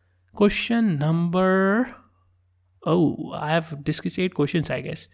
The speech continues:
Question number nine, "What are the jobs likely to be obsolete in the near future?" Well, uh, maybe all of those jobs that are very redundant, which are, you know, where you just be repeating your stuff every single day, a clerk,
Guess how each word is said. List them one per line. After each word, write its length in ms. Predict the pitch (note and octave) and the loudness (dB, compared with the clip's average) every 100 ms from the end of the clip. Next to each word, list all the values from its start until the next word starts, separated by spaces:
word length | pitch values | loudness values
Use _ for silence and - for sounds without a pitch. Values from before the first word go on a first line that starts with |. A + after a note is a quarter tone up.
| _ _ _ _ _ _ _ _ _ _ - | _ _ _ _ _ _ _ _ _ _ 0
Question 220 | F3+ A#3+ | 2 4
number 180 | A#3 A#3 | 4 4
nine, 400 | A3 A#3 D#3 D3 - _ | 2 0 0 -6 -16 _
"What 160 | G3 | 6
are 80 | A#3+ | 8
the 100 | A#3+ | 6
jobs 380 | F3 G3 A3 - | 8 8 8 8
likely 320 | F#3+ F3+ G#3+ | 6 6 4
to 120 | G#3 | 4
be 120 | G3+ G#3 | 4 6
obsolete 600 | F3+ - G3 G3 G3 G3 | 4 4 4 4 4 2
in 120 | E3+ | 2
the 100 | F3+ | 4
near 200 | E3+ D#3+ | 6 4
future?" 460 | D#3+ D3+ C#3+ C#3+ A2 - _ _ _ _ _ _ _ _ _ | 4 -2 -4 -6 -10 -16 _ _ _ _ _ _ _ _ _
Well, 280 | G3+ C3+ C#3+ - | 4 6 6 4
uh, 380 | F3+ F#3 G3 F#3+ - - - _ | 2 4 0 -4 -8 -16 -20 _
maybe 480 | F#3+ B3 C#4+ C4+ C#4 | 4 6 8 8 6
all 220 | - A3 B3 | 8 10 10
of 140 | A3+ | 8
those 180 | A#3+ G#3+ | 6 6
jobs 440 | D#3 E3+ F#3 G3+ | 6 8 8 6
that 220 | - F#3 F#3+ | 2 4 4
are 120 | E3+ | 0
very 360 | C#3+ D#3 F3 | 4 6 8
redundant, 580 | E3+ C#3+ D3+ D#3 E3 E3+ | 6 6 4 6 4 4
which 200 | D#3 D3 | 2 4
are, 240 | E3 D#3 D#3 | 4 6 4
you 100 | D3+ | 2
know, 320 | D#3 E3+ E3 - _ _ _ _ _ _ _ _ _ _ _ - - - | 2 0 -4 -12 _ _ _ _ _ _ _ _ _ _ _ -20 -20 4
where 240 | D#3+ F3+ | 8 10
you 360 | E3+ F#3 G#3 G3+ | 10 8 8 6
just 460 | E3 F#3 - F3+ E3 | 4 2 0 0 4
be 160 | F#3+ | 8
repeating 520 | F3 E3 F3 E3+ F#3 | 6 6 2 4 4
your 200 | F3+ F3 | 6 6
stuff 380 | E3+ - E3+ E3 | 4 4 4 4
every 260 | - D#3 E3 | 2 4 4
single 360 | E3+ D#3+ D#3 | 4 4 4
day, 280 | E3 F#3+ - | 4 4 2
a 120 | D#3+ D#3 | 0 0
clerk, 600 | - A3 F3+ C3+ - | 0 4 4 2 -8